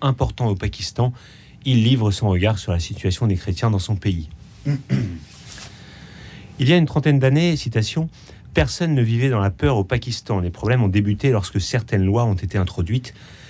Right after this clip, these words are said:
et qu'elles ont été mal utilisées. C'est le cas, par exemple, de la loi sur le blasphème.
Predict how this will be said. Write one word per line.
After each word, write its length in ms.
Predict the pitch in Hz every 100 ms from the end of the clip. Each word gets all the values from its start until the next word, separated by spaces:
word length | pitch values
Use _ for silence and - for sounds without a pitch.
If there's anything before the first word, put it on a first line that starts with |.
| -
et 80 | -
qu'elles 240 | 127 156 135
ont 60 |
été 180 | 123 117
mal 220 | 107 123
utilisées. 480 | 104 - 104 92 80 - - - - - -
C'est 140 | - 104
le 40 |
cas, 160 | 95 123
par 140 | 107
exemple, 380 | 92 92 117 107
de 80 | 92
la 100 | 87
loi 220 | 95 120
sur 160 | - 90
le 100 | 95
blasphème. 640 | 92 101 - 117 95 85